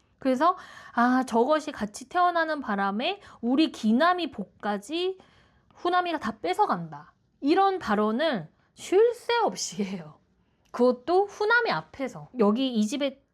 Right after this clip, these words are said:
딸들은 학교를 안 가. 학교를 <laughs> 보내지 않아요. "기집애가 뭐하러 공부를 하냐." 막 이런 대사를 서슴지 않게 하고 근데 이제 후나미가 워낙 공부를 잘하니까 장학금을 받아서 고등학교에 진학을 하는데 그것까지도 이제 못마땅해 한.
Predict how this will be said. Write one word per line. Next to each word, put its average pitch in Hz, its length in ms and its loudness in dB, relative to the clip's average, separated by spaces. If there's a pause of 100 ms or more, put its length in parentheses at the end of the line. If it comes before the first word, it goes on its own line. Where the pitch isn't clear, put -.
딸들은 320 840 0
학교를 - 480 0
안 156 200 -4
가. 175 260 -4 (220)
학교를 - 440 0
<laughs> 349 280 2
보내지 294 120 -6
않아요. 175 420 -6 (960)
"기집애가 320 600 2
뭐하러 269 460 4
공부를 226 420 -4
하냐." 320 180 -2
막 190 80 -4
이런 320 260 0
대사를 240 420 -2
서슴지 359 380 -2
않게 185 260 -8
하고 226 460 -2 (280)
근데 277 180 0
이제 214 120 2
후나미가 359 400 0
워낙 240 440 2
공부를 233 360 -2
잘하니까 208 720 -4
장학금을 311 600 -2
받아서 185 540 -2
고등학교에 254 440 -2
진학을 202 400 -2
하는데 277 560 -2
그것까지도 320 580 2
이제 202 140 -4
못마땅해 208 600 -4
한. 190 180 -12